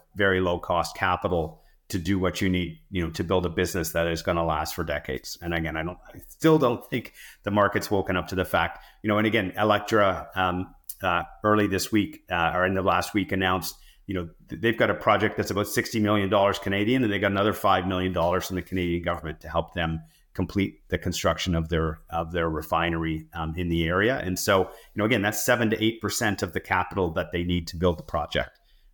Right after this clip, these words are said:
Uh, so, you know, that's, you know, that, that's one small example, but it's an example, you know, s-, you know, the start of the work, you know, that the government's doing to really support the sector in, here in Canada.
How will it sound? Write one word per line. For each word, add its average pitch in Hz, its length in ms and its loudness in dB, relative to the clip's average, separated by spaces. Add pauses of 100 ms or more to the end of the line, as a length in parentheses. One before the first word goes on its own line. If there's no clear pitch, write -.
Uh, - 120 -20 (100)
so, 82 400 2 (100)
you 85 80 -4
know, 80 160 2
that's, 85 600 0
you 85 80 -8
know, 80 160 -6
that, - 160 -2
that's 85 320 -2
one 98 260 2
small 104 520 4
example, 110 540 2
but 90 240 2
it's 90 220 -2
an 90 80 -2
example, 87 480 0
you 85 80 0
know, 82 60 -4
s-, - 260 -14
you 104 100 -8
know, 82 140 -4 (480)
the 78 80 -4
start 101 320 6
of 85 160 2
the 90 100 0
work, 85 360 0 (160)
you 90 100 -4
know, 78 80 -2
that 80 220 -4
the 90 40 -4
government's 82 380 0
doing 85 220 0
to 78 80 -4
really 82 220 0
support 80 380 -4
the 69 80 -8
sector - 460 -4 (140)
in, 78 160 -2
here 78 240 -4
in 73 40 -4
Canada. 76 320 -8